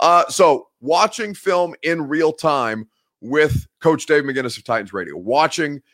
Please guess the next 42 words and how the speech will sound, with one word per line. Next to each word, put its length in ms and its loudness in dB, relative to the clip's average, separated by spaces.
Caleb 280 -2
Farley 440 4
with 220 -4
Mac, 360 -2
and 180 -8
watching 440 -2
the 80 -8
film 400 -2
back 320 2
from 220 0
the 80 -4
film 340 -2
tower 520 -2
with 220 -6
Mac 260 -4
as 100 -14
they're 120 -12
walking 380 -8
through 180 -10
drills. 300 -12
The 100 0
third 340 4
observation, 1000 0
uh, 280 6
that 280 2
I 140 0
made, 320 0
the 60 -8
third 300 -4
takeaway 500 -4
that 140 -4
I 120 -6
made, 320 -10
is 260 0
that 280 4
we 180 -4
don't 220 2
know 300 6
how 260 0
he's 320 -6
been 540 -6
in 140 -2